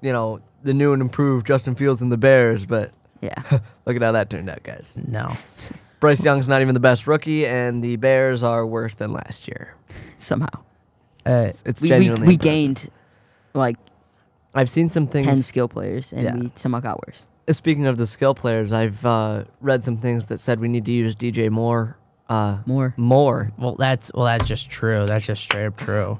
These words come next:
Speaker 1: Um, yeah, and I, it's, it's bothersome that we went out and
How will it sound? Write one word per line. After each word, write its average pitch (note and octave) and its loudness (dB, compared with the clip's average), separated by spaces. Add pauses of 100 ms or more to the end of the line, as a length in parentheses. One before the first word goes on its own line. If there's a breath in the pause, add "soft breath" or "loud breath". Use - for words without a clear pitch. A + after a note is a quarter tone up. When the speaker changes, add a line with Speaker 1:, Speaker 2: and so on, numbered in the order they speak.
(100)
Speaker 1:
Um, A#2+ 4 (220)
yeah, C3 2 (160)
and C3 2
I, B2+ 2 (480)
it's, B2 -4 (560)
it's C3+ 2
bothersome C#3 2
that A#2 2
we A#2+ -2 (140)
went C#3+ 4
out C3 4
and A2 -2